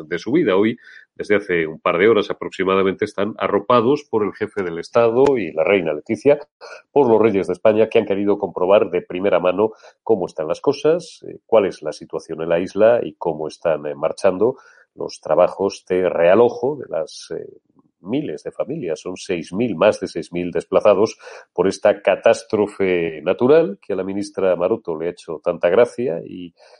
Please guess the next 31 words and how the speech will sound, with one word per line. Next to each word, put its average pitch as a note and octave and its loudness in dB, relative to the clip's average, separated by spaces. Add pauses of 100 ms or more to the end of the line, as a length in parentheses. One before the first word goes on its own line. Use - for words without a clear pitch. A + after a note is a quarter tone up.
(100)
con E2+ -8
esa, F#2 2 (540)
eh, - -20 (100)
bueno, - -12 (140)
pues, - -20
eh, - -20 (480)
ese - -8
toque F#2+ -2
naif F2+ 0 (100)
que E2 -12
le D2+ -10
caracteriza E2+ -4
a F2 2
ella, G#2 2
ha D#2+ -2
dicho F2 -8
que - -10
va E2 -2
a - -2
ser E2+ -6
guay, G2 0
chachi F2 -10
piruli, F#2 -6
porque - -8
así, F2 -12
pues, - -12
van E2 -2
a E2 -2
venir D#2+ -8
más E2 -2
turistas F#2 0